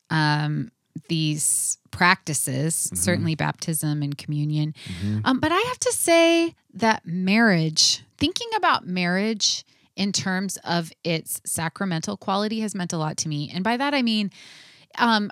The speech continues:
Speaker 1: I think anybody who is a Christian and has been married for any period of time in the
Speaker 2: Mm-hmm.
Speaker 1: twenty-first century
Speaker 2: Mm-hmm.
Speaker 1: will readily admit that marriage is a great way to grow in terms of, like,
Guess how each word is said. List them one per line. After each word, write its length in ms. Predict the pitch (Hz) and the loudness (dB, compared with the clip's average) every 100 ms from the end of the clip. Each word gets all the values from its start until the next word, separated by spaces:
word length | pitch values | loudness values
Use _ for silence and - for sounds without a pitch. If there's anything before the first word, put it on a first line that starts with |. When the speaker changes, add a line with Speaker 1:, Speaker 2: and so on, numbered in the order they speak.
| - | -2
Speaker 1:
I 60 | |
think 280 | 254 320 269 - | 0 -2 -6 0
anybody 440 | 254 320 349 311 262 | 0 2 2 4 4
who 140 | 233 208 | 2 2
is 180 | 175 | 0
a 60 | 196 | -2
Christian 540 | - 180 - 202 185 | 0 0 0 0 0
and 200 | 180 170 | 0 -2
has 280 | 165 180 180 | 2 2 2
been 220 | 170 170 | 0 0
married 340 | 165 156 165 170 | 0 2 2 0
for 180 | - 143 | -2 -2
any 360 | 160 170 175 - | 0 -2 -4 -6
period 340 | - 165 165 | -4 -2 -2
of 100 | 156 | -4
time 340 | - 151 151 156 | -4 -2 -2 -4
in 180 | - | -6
the 60 | 165 | -6
Speaker 2:
Mm-hmm. 80 | 175 | -4
Speaker 1:
twenty-first 400 | 160 160 175 - | -4 -4 -6 -6
century 500 | 139 - 151 147 151 - 87 | -6 -6 -4 -4 -6 -12 -10
Speaker 2:
Mm-hmm. 260 | 101 110 208 | -8 -6 2
Speaker 1:
will 480 | 240 262 262 262 254 - | 4 6 4 2 -2 -6
readily 640 | 196 196 214 277 311 294 | -2 4 6 4 4 2
admit 480 | 208 185 175 165 - - - | 2 2 0 0 -6 -16 -6
that 440 | 180 180 175 - - - | 2 4 4 0 -12 -4
marriage 460 | 175 175 226 214 - | 0 2 2 0 -2
is 300 | 190 190 180 - | 0 0 -2 -2
a 220 | 170 160 | -2 -2
great 460 | 160 180 180 220 - | -4 -6 -4 -4 -6
way 400 | 180 170 170 165 | -2 0 0 0
to 440 | - 165 156 147 - - | -4 -2 -2 -4 -8 -16
grow 520 | 165 156 156 165 175 | -6 0 2 2 2
in 180 | - 165 | -2 -6
terms 480 | - 160 151 151 - - | -6 -4 -4 -4 -8 -6
of, 460 | 147 143 135 - - | -2 -2 -2 -8 -12
like, 300 | 160 143 - | -8 -8 -10